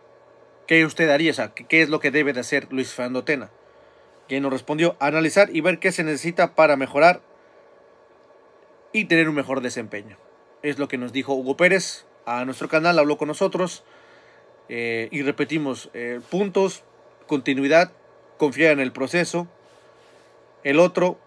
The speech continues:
que es más fácil quitar a una persona que a veintitrés jugadores. Otro punto importante,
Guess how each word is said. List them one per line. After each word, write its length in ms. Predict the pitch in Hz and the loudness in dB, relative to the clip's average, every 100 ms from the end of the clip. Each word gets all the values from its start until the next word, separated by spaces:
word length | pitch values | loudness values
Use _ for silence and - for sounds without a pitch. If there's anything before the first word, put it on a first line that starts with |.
| _ _ _ _ _ _ - | _ _ _ _ _ _ 0
que 80 | 156 | 0
es 80 | |
más 160 | 160 156 | 2 2
fácil 400 | 156 - 151 135 - _ - | 2 2 0 -2 -10 _ -12
quitar 260 | 139 156 | -2 2
a 40 | 151 | 2
una 220 | 147 123 | 0 -2
persona 320 | 123 156 147 | -4 -4 -4
que 100 | 135 | -4
a 40 | 120 | -4
veintitrés 400 | 120 131 147 - | -4 -4 -4 -4
jugadores. 680 | 131 135 151 156 151 - - - _ - - - | -2 0 2 2 -2 -10 -20 -20 _ -20 -20 -12
Otro 280 | - 147 139 | -4 -2 -4
punto 240 | - 151 147 | -4 -2 -2
importante, 720 | - 123 156 156 143 160 | -2 0 4 4 2 0